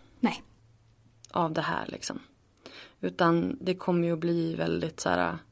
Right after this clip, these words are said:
Speaker 2: var man för sig själv.
Speaker 1: Exakt.
Speaker 2: Ehm,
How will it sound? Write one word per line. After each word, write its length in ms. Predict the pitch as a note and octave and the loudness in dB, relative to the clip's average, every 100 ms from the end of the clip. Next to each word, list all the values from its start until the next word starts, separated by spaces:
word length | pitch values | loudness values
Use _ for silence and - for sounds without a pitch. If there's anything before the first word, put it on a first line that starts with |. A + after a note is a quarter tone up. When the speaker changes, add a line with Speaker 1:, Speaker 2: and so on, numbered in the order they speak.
| _ _ _ - | _ _ _ -20
Speaker 2:
var 560 | - E3+ E3+ E3 E3 - - _ _ _ _ - | -6 0 2 0 -2 -8 -14 _ _ _ _ 0
man 340 | E3+ D#3+ D#3+ | 0 0 -4
för 120 | - | -4
sig 120 | E3 | -4
själv. 340 | D#3+ - - - _ - | -2 -2 -4 -10 _ -6
Speaker 1:
Exakt. 540 | G#3 G3+ - - - - - - _ _ - | -4 -4 -6 -8 -10 -12 -20 -20 _ _ -6
Speaker 2:
Ehm, 640 | - E3+ F3 F3+ F3+ F#3 | 0 0 0 -2 -2 -4